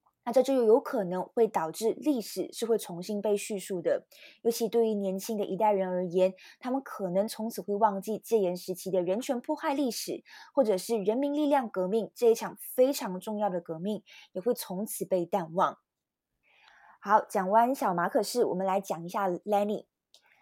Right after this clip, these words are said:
那 Lenny 呢，她是人权律师出身，她的丈夫原本是菲律宾的内政部长，后来在她的丈夫过世之后，Lenny 也就跟着进入了政坛。她在二零一三年当选了众议员，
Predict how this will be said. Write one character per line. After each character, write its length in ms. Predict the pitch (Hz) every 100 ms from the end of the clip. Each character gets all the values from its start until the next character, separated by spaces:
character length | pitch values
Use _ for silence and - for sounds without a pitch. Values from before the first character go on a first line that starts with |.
| _
那 160 | 233 214
Lenny 340 | 285 370 349
呢， 200 | 214 208
她 180 | 294 240
是 240 | 233 262
人 180 | 214 190
权 220 | 202 202
律 100 | 190
师 200 | 220 -
出 260 | 190 - 190
身， 320 | 196 190 190 -
她 160 | - 208
的 100 | 202
丈 320 | - 220 202
夫 200 | - 214
原 180 | 190 202
本 180 | 202
是 200 | 175 214
菲 160 | 202 208
律 100 | 208
宾 160 | 202 202
的 60 |
内 160 | 185 247
政 180 | 233 202
部 140 | 208
长， 240 | 185 175 - - - - -
后 160 | -
来 160 | 269 226
在 160 | 214 233
她 120 | 233
的 100 | 226
丈 240 | 254 220
夫 140 | 214 214
过 180 | 226
世 180 | 214 -
之 200 | 190 -
后， 340 | 208 233 180 - - -
Lenny 320 | - 240 240
也 120 | 185 170
就 100 | 202
跟 320 | - 247 262
着 160 | 277
进 260 | 208 - 220
入 140 | 214
了 140 | 196 175
政 320 | - 226 175
坛。 260 | - 156 151 _ - _ _
她 120 | -
在 100 | 233
二 220 | - 277
零 180 | 240 202
一 140 | 220
三 260 | 214 226 220
年 220 | 190 185
当 180 | - 214
选 160 | 233 185
了 120 | 170
众 260 | - 277 269
议 120 | 233
员， 260 | 190 175